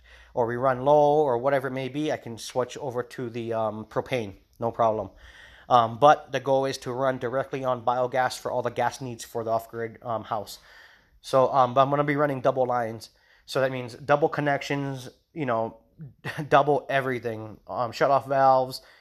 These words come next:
connectors, everything. So, um, yeah, that's what I'm gonna be slowly working on. Um, I did come up with a game plan how I was gonna run my gas lines. So I think I have a pretty good idea to streamline everything,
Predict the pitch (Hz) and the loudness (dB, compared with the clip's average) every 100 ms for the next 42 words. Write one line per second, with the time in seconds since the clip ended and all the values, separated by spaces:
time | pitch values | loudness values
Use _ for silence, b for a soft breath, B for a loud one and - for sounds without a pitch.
0 | b - 135 135 - 135 131 135 110 120 | b -4 -2 -2 -4 -6 -4 -6 -8 -8
1 | 120 117 113 110 _ _ _ b b b | -8 -8 -10 -14 _ _ _ b b b
2 | b b b b _ _ _ - 190 185 | b b b b _ _ _ 6 8 10
3 | 185 B B - 175 170 170 214 175 - | 8 B B 2 6 6 6 2 2 -2
4 | 147 165 160 165 151 151 147 - - - | -6 -2 0 0 -4 -6 -10 -14 -16 -14
5 | - 165 160 151 151 151 160 151 151 156 | -4 0 0 0 -2 -4 -4 -2 -2 -4
6 | 151 _ _ _ _ _ _ _ _ _ | -8 _ _ _ _ _ _ _ _ _
7 | _ - - 131 127 127 123 - b b | _ -12 2 4 6 4 0 -6 b b
8 | b b b 127 165 - 180 175 170 151 | b b b 2 2 4 4 4 2 -2
9 | 139 151 170 151 135 139 143 143 135 117 | -2 -2 2 2 4 2 2 -2 -2 0
10 | 135 139 143 131 127 127 127 - 160 165 | 0 0 -4 -4 -4 0 0 0 0 0
11 | 175 - b b b b b - 135 127 | -4 -14 b b b b b -6 0 2
12 | 120 123 123 147 143 131 135 - 131 135 | 4 2 0 -2 0 0 -2 -6 -2 0
13 | 127 120 131 139 - 117 - - - 135 | -2 -2 0 2 0 -4 -4 -4 -2 -2
14 | 143 139 143 139 139 139 135 147 139 143 | -2 0 0 0 -2 -4 -4 -6 -4 -8